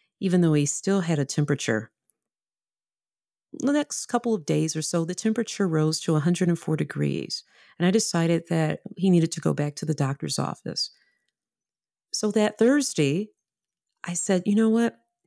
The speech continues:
You have to promise me that you're going to go." And he said, "If I don't feel better, I will go tomorrow," as he struggled for air. His breathing had really shortened, dissipated,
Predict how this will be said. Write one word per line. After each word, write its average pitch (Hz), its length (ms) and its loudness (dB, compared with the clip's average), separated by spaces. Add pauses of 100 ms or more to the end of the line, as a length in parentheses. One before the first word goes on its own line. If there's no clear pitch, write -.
(160)
You 190 140 4
have 185 360 0
to - 80 -2
promise 160 440 -2
me 156 100 2
that 151 180 -2
you're 151 100 0
going 147 200 0
to 143 60 0
go." - 400 -6
And - 260 -20
he 196 80 0
said, 208 280 0
"If 254 140 4
I 269 120 4
don't 254 180 2
feel 233 180 2
better, 202 360 2
I 175 120 0
will 175 120 0
go 170 440 4
tomorrow," 147 880 0 (380)
as - 180 0
he - 320 0 (500)
struggled - 560 -2
for - 300 -8
air. 143 420 0 (1000)
His 220 160 2
breathing 233 400 4
had 160 240 -4
really 175 600 2
shortened, 180 720 2 (580)
dissipated, 165 760 0